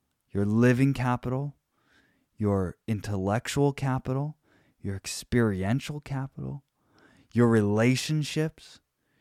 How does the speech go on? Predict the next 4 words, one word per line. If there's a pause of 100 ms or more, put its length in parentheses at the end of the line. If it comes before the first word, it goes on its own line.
(200)
your
culture, (640)
your
material,